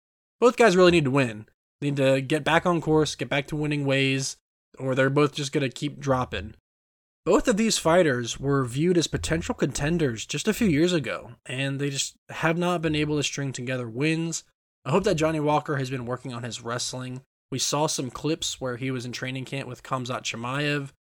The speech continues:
That's a good guy to learn wrestling from, but it might be too little too late. He just got to camp with Chimaev,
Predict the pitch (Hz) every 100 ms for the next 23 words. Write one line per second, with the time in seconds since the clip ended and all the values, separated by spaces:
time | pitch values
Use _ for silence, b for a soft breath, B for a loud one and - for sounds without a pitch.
0 | _ - 226 170 160 151 147 139 131 135
1 | 123 139 - 135 123 - - 190 156 135
2 | 127 _ _ _ _ _ _ 156 147 156
3 | 247 240 - 190 175 147 185 147 147 120
4 | 113 151 175 165 160 156 - 151 147 147
5 | 135 - 139 147 143 127 123 120